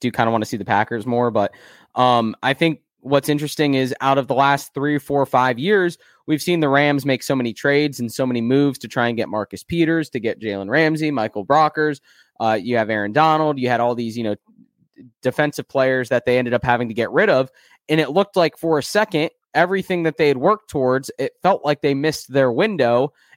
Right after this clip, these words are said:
and then everything started falling apart. And then they go out and get Matthew Stafford, and it's like, wow,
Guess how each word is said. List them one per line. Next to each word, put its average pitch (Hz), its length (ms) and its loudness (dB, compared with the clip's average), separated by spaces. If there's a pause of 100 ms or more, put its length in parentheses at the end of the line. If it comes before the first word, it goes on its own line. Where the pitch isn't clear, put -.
and 156 120 0
then 156 140 0
everything 160 460 -2
started 139 420 0
falling 135 300 0
apart. 139 480 0 (560)
And 151 160 0
then 190 100 2
they 196 100 2
go 165 140 2
out 160 120 4
and 143 100 -4
get 143 100 0
Matthew 143 320 -2
Stafford, 165 580 0
and 139 120 -4
it's - 160 -8
like, 135 180 -4
wow, 127 460 0